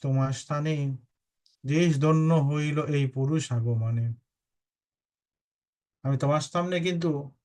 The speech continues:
আমি বললাম, "এই পুরুষের আগমনে দেশ ধন্য হয়ে গেল।" না খায়, না লয় কারো, না করে সম্ভার, সবে নিরবধি এক কীর্তন বেলা। কিছু খাই না, কারো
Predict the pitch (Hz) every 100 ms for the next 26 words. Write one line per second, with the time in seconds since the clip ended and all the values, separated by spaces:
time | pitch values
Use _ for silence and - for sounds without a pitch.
0 | _ - 135 143 139 160 160 131 127 147
1 | 143 135 143 131 143 123 123 127 131 135
2 | 127 135 - 117 127 139 113 117 110 107
3 | 113 113 - _ _ _ _ _ _ _
4 | _ _ _ _ _ _ _ - 131 131
5 | 127 - 143 143 139 135 139 139 147 139
6 | 143 147 147 139 127 120 139 151 131 147
7 | 143 139 139 135 123 120 _ _ _ _
8 | _ - - 151 151 170 170 160 170 160
9 | 160 151 165 156 143 123 - 156 143 -
10 | 147 139 123 113 101 101 110 139 160 -
11 | 131 143 180 180 139 113 110 _ _ _
12 | _ - 165